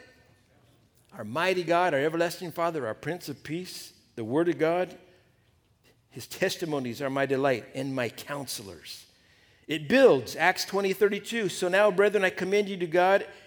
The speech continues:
and to the word of his grace, which is able to build you up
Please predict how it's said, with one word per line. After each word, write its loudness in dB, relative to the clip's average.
and 2
to -2
the 4
word 10
of 4
his 4
grace, 6
which 0
is 0
able 6
to -2
build 2
you -6
up -2